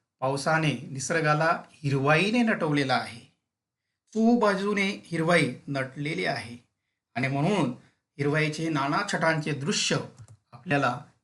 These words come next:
या कवितेत पाहायला मिळतात. रंगीबेरंगी जादुई किमया पाहण्यासाठी आषाढ मेघाने क्षणभर थांबावे, अशी कवीची अपेक्षा आहे. आणि कवीच्या रूपात आपण सर्वजण त्या ठिकाणी दिसतो,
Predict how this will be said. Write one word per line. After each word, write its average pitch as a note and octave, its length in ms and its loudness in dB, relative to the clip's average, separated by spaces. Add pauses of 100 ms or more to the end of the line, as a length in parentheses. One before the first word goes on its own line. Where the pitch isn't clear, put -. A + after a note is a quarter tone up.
या D3+ 160 0
कवितेत C#3 500 -6 (160)
पाहायला C3+ 300 -10
मिळतात. - 360 -14 (840)
रंगीबेरंगी D#3 680 2
जादुई B2+ 640 -2 (200)
किमया D#3+ 320 2
पाहण्यासाठी E3+ 800 -2 (520)
आषाढ G#3+ 340 2
मेघाने F#3+ 320 2
क्षणभर E3+ 500 0 (100)
थांबावे, D3+ 680 2 (260)
अशी D3 260 -2
कवीची D3 520 -6
अपेक्षा C#3 440 -8
आहे. C3 140 -16 (720)
आणि F3+ 140 -2
कवीच्या G#3+ 440 0
रूपात E3 320 2 (460)
आपण D3 180 -8
सर्वजण G3 520 0
त्या A#3 140 0
ठिकाणी D#3 340 -4
दिसतो, C#3 600 -6